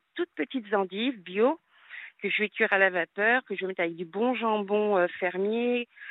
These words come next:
Euh, voilà, je vais mettre des produits d'exception pour que les enfants puissent, euh,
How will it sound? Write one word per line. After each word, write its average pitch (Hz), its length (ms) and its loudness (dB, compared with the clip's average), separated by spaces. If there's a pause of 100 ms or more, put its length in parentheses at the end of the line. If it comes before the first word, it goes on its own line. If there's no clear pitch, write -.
(200)
Euh, 185 200 0
voilà, 196 240 4
je 190 120 -2
vais 180 60 0
mettre 190 140 0
des 196 100 -2
produits 214 260 0
d'exception 208 600 -2
pour - 140 -14
que - 80 -6
les 180 180 -2
enfants 190 320 -2
puissent, 185 220 -10 (140)
euh, 160 240 -4